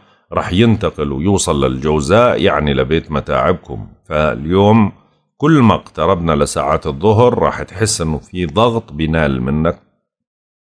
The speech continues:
رغبتك بالتواصل أو الحالة الاجتماعية شوي راح تضعف بالفترة هاي، ولكن إنه شوي بصير الاهتمام أكثر على مسألة إلها علاقة بالصحة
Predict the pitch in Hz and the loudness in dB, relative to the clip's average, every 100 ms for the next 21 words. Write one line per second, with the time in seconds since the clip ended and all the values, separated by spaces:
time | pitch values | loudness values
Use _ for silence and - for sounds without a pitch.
0 | _ - 113 120 104 92 92 87 - _ | _ -8 0 2 2 2 0 -4 -6 _
1 | _ - 98 - 85 90 98 90 92 90 | _ -8 -6 0 2 4 4 2 -2 -4
2 | - 101 107 73 - 73 78 76 78 82 | -2 2 2 2 -4 -4 0 -2 -4 -12
3 | - 95 90 92 92 80 - 87 113 82 | -4 0 2 2 2 0 -2 2 2 2
4 | - _ _ _ 87 76 - - 110 90 | -2 _ _ _ -6 -6 -8 -4 -2 2
5 | 87 120 - - 64 - 76 73 71 71 | 2 0 -6 -12 -12 -8 -10 -4 -2 2
6 | 110 143 131 _ _ _ 82 85 101 95 | 2 2 -2 _ _ _ -2 2 2 2
7 | 101 92 - 95 85 78 - 85 98 101 | -2 -2 -2 0 0 0 -2 2 4 4
8 | - - 80 - 85 78 64 65 - 82 | 0 -6 -6 0 0 2 -2 -4 -6 -2
9 | 95 85 - 90 - 104 95 - 76 82 | 0 0 -2 -8 -4 -2 -2 -2 -2 0
10 | 76 92 - - 73 69 73 65 65 76 | 0 0 0 -2 -2 0 -2 -4 -4 -2
11 | 73 69 64 69 - 131 - 120 117 | -2 -4 -6 -6 -2 -2 0 -2 -2